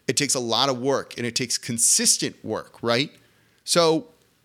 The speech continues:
let's get into that in the next segment on tips, because this is something I get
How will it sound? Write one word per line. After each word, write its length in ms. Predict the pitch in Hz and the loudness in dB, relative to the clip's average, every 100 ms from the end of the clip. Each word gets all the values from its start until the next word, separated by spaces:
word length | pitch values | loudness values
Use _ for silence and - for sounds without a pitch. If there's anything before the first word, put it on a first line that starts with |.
| _ _ - | _ _ -4
let's 160 | 190 214 | -2 0
get 160 | 240 | -2
into 180 | 233 214 | -2 0
that 180 | 185 175 | 0 0
in 100 | 165 | -2
the 60 | |
next 280 | 147 139 135 | -2 -2 -2
segment 340 | - 139 127 - | -2 -2 -4 -4
on 160 | 117 | -6
tips, 300 | 117 135 - | -4 -4 -6
because 260 | - 110 120 | -10 -8 -6
this 140 | 139 | -2
is 80 | 170 | -2
something 240 | 196 175 | -2 -4
I 60 | 170 | -6
get 220 | 139 139 | -4 -6